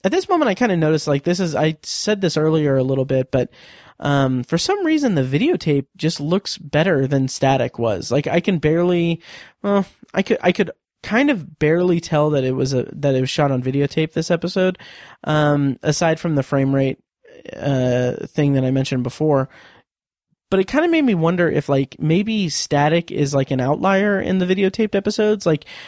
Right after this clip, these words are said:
I kinda wonder, like, my kind of theory, I have no way to corroborate this, but I kinda wonder if Static just had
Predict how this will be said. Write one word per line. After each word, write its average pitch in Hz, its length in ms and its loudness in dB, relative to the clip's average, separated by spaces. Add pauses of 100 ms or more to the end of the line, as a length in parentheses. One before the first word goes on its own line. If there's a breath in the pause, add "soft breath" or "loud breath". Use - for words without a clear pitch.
(140 loud breath)
I 160 100 0
kinda 202 220 -2
wonder, 170 480 0
like, 139 220 -2
my 143 180 0
kind 147 220 -2
of 131 180 -4 (200)
theory, 143 640 -2
I 139 120 -2
have 143 140 0
no 143 180 0
way 135 220 0
to 123 180 0
corroborate 175 400 -2
this, 135 120 -2
but 123 120 -4
I 139 40 -2
kinda 185 200 0
wonder 175 260 0
if 147 280 -2
Static 147 460 0
just - 220 -4
had 139 340 0